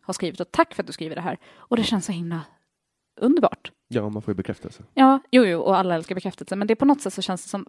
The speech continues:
Speaker 1: för vi pratar ju om att vi inte kan omvända någon, men det kändes ändå lite som att någon lyssnar på vad jag säger och det, det,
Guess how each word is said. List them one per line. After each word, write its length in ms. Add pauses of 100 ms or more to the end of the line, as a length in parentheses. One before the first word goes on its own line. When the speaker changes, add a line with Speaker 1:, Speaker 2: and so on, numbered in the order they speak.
Speaker 1:
för 100
vi 120
pratar 260
ju 20
om 60
att 120
vi 40
inte 140
kan 140
omvända 320
någon, 200 (380)
men 100
det 80
kändes 340
ändå 140
lite 240
som 140
att 180 (1160)
någon 280
lyssnar 260
på 120
vad 80
jag 80
säger 560
och 280
det, 240
det, 340